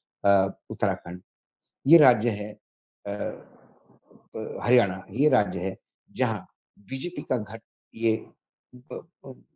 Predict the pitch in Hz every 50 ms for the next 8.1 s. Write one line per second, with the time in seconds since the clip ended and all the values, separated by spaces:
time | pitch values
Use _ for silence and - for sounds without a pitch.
0 | _ _ _ _ _ _ _ - - 147 147 143 127 117 - - - 101 90 -
1 | - 95 95 92 - _ _ _ _ - 101 95 92 101 - _ _ _ _ _
2 | _ - 143 143 139 - 139 - 156 147 156 170 170 - - 131 139 160 139 131
3 | - - 127 113 - 131 131 123 123 143 156 147 - 160 151 147 143 _ _ -
4 | 202 190 185 - 107 107 107 101 107 113 98 98 104 110 110 - - 127 123 123
5 | 120 123 135 135 _ _ _ _ _ _ - 113 113 117 120 120 117 135 113 110
6 | 104 120 131 131 - 135 127 131 - - 139 131 - - 110 107 117 120 117 110
7 | - 131 131 123 - 127 - - - 127 131 110 101 90 - - 95 95 92 95
8 | 95